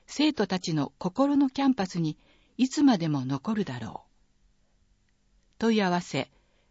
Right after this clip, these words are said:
学校教育課、内線六二一。写真が三枚あります。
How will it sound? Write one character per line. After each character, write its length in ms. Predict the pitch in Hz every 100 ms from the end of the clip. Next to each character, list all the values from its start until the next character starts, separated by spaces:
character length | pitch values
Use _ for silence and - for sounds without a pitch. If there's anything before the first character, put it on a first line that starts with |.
| _
学 200 | - 170 -
校 240 | 269 269 233
教 280 | 220 202
育 280 | 175 - -
課、 220 | - 123 - _ _ _ _
内 220 | 190 226
線 420 | 220 - 165 151 - _ _
六 320 | 170 165 269 277
二 340 | 269 196 120
一。 360 | 113 - - - _ _ _ _ _ _ _ _ _ _ _ _ _ _ _ _
写 200 | - 196
真 260 | 196 294 294
が 120 | 277
三 240 | - 269 240
枚 240 | 180 143
あ 40 |
り 100 | 135
ま 120 | 123 143
す。 160 | -